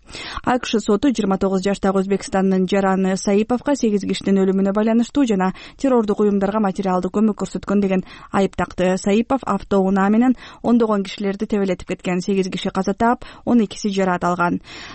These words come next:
Сайфулла Саипов Ташкентте туулуп өскөн. Эки миң онунчу жылы лотереяда грин карт утуп алып, А К Шга келген. Алгач Флоридада, андан соң Огайодо жана акыркы убактарда Нью-Джерсинин Паттерсон шаарында жашаган.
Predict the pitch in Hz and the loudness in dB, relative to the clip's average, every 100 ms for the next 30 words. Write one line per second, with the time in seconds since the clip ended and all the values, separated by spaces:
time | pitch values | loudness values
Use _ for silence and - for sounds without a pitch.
0 | - 262 233 226 202 208 262 294 - 226 | -4 0 2 2 2 2 0 0 -2 -2
1 | 214 202 196 185 196 196 185 - 269 277 | -2 -2 -2 -2 0 2 2 0 2 2
2 | - 196 190 185 202 208 202 202 185 190 | 2 -2 -2 0 2 2 2 0 0 2
3 | 262 196 190 185 185 185 190 196 190 185 | 2 2 0 0 0 0 2 0 2 -2
4 | 185 202 233 262 269 190 - - 185 185 | -2 -2 2 2 0 -4 -6 -4 -2 0
5 | 180 180 247 285 208 185 - - 208 247 | 0 2 2 4 2 -2 -6 -2 0 2
6 | 262 277 254 190 196 220 220 - - - | 0 0 0 0 0 0 0 -4 -10 -2
7 | 196 214 226 247 269 208 185 180 - - | 0 2 2 2 0 0 -2 -2 -2 0
8 | 190 - 190 214 233 - - 233 220 214 | -2 0 0 0 -2 -6 -2 2 2 2
9 | 226 226 240 247 - 196 196 202 220 226 | -2 -2 0 0 0 -4 -4 -4 0 -2
10 | - 196 180 180 180 175 - 170 156 156 | -2 -2 -2 -2 -2 -2 -2 0 0 -2